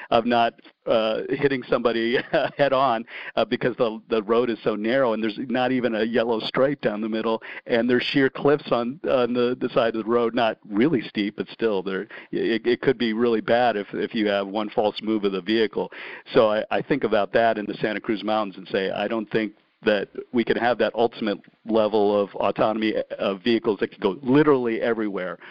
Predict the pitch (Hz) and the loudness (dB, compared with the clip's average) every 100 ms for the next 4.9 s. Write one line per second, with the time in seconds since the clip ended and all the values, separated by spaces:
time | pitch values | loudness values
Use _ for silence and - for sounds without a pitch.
0 | - - 113 110 104 - 117 107 110 101 | -20 -2 -2 -2 -6 -4 -2 0 0 -2
1 | 101 104 107 - 110 95 95 92 104 92 | -6 -2 -2 -2 -6 -6 -6 -2 0 0
2 | 92 95 - - - - - 95 98 98 | -4 -10 -20 -20 -20 -8 -4 -4 -4 -8
3 | 104 - - - 120 107 107 139 143 120 | -12 -16 -14 2 2 2 -2 0 0 0
4 | _ - - 113 147 135 _ 113 107 | _ -16 -4 -2 0 -4 _ 0 0